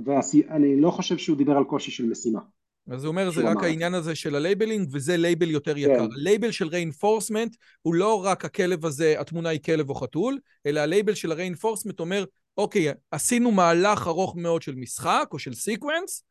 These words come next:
Speaker 2: וזה מה שקרה בסוף."
Speaker 1: אתה ממש צריך, תוך כדי הרצת המודל, תוך כדי הרצת האלגוריתם, לספק שם לייבלים, זה דבר הרבה יותר יקר.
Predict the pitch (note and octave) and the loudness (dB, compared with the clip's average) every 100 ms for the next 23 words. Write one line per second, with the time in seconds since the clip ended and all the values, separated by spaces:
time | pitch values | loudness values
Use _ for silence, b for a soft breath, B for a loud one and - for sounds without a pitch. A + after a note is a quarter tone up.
0 | _ _ - E3 C3+ G#3 G3 F#3+ - D3 | _ _ -10 -6 0 2 2 -2 -4 -4
1 | D3 C3 - A2 - _ _ _ _ _ | -4 -4 -8 -10 -14 _ _ _ _ _
2 | _ _ - A#2+ B2+ F3 - D3 D3 F#3 | _ _ -10 0 4 4 2 2 4 4
3 | - E3+ F3+ - C3+ E3 C#3 B2+ - F3 | 2 2 2 4 4 6 4 2 2 2
4 | F3+ - B3+ C3+ G#2 E3 A3 A#3 A3+ - | 2 2 4 4 4 6 6 4 0 -10
5 | _ _ - D3 E3 D#3 C3+ - D#3+ E3+ | _ _ -10 -4 0 2 0 0 -4 0
6 | C#3 B2 B2+ A3 - G3 C#3 - - E3+ | -2 2 2 2 0 -2 -4 -6 -12 -10
7 | - C#3 F3+ A#3 A3+ C#3+ C#3+ D3 C#3+ C3+ | -6 -2 0 0 -4 -2 0 2 0 -4
8 | C#3+ B2 - - | -4 -10 -10 -12